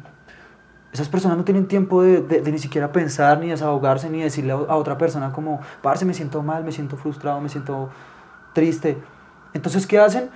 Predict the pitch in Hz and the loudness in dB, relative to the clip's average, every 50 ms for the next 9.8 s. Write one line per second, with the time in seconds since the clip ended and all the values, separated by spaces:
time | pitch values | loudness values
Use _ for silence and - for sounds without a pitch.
0 | - - - 185 - 185 175 185 185 196 202 196 202 202 202 202 208 196 185 - | -16 -12 -6 -2 0 2 2 4 4 4 4 4 4 2 0 2 2 2 2 4
1 | 190 196 196 233 - - - - - - - _ _ _ - 160 - 180 180 180 | 4 6 4 4 2 0 -8 -18 -20 -20 -20 _ _ _ -10 -6 -4 -2 -2 0
2 | 170 190 190 202 208 196 240 214 214 208 214 226 233 233 - 196 202 196 220 214 | 2 2 2 2 0 -2 -2 0 0 0 0 0 -2 -2 -4 -4 -4 -2 -4 -4
3 | 220 220 - 233 208 190 202 196 196 185 185 185 196 190 - - - _ _ _ | -4 -2 -2 -2 -2 -4 -4 -2 -2 -2 -2 -2 -4 -8 -8 -12 -20 _ _ _
4 | _ _ _ _ _ _ _ _ _ _ _ _ _ _ _ - 160 - - 165 | _ _ _ _ _ _ _ _ _ _ _ _ _ _ _ -4 -2 0 0 2
5 | 147 185 185 - 208 214 214 214 214 190 - - 170 180 185 175 151 135 160 151 | 2 2 2 4 4 4 4 2 -4 -8 -8 -2 0 2 2 2 2 2 4 6
6 | 156 170 180 190 180 180 180 170 170 175 - - - - - _ _ _ _ _ | 6 8 8 8 8 8 6 4 2 0 -6 -14 -16 -18 -20 _ _ _ _ _
7 | _ _ _ - 151 147 139 143 - 151 147 139 139 135 135 147 147 147 147 139 | _ _ _ -2 -2 -2 -2 -2 -2 -2 -2 -2 -2 -4 -4 0 2 4 4 4
8 | 131 135 165 180 190 196 185 - - - - - _ - - - - - _ - | 4 4 6 6 6 4 2 -2 -12 -16 -20 -14 _ -10 -10 -10 -12 -20 _ -20
9 | - - - - 165 160 156 160 165 175 180 180 214 - - - | -20 -12 -2 2 4 6 6 6 6 4 2 2 2 0 -2 -6